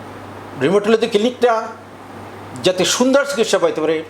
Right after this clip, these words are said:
অত্যাধুনিক চিকিৎসা পাইতে পারে এবং যথাযথ চিকিৎসা পাইতে পারে, মানুষ এই বাত ব্যথা থেকে মুক্ত হইতে পারে,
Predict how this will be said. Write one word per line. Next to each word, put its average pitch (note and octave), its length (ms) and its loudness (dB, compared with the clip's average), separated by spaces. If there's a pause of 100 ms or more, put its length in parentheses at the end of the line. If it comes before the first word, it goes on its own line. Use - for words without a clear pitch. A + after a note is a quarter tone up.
অত্যাধুনিক C4 680 2
চিকিৎসা C4 320 2
পাইতে F#3 220 2
পারে B2+ 220 -2 (1600)
এবং D#3 260 2
যথাযথ C#4 680 2
চিকিৎসা A#3+ 300 0
পাইতে F#3+ 220 2
পারে, C3+ 220 0 (1400)
মানুষ F3+ 300 2
এই G3+ 140 4
বাত F#3 200 4
ব্যথা A#3+ 260 2
থেকে A3 200 2
মুক্ত G#3 260 0
হইতে A#3 180 2
পারে, D3 240 0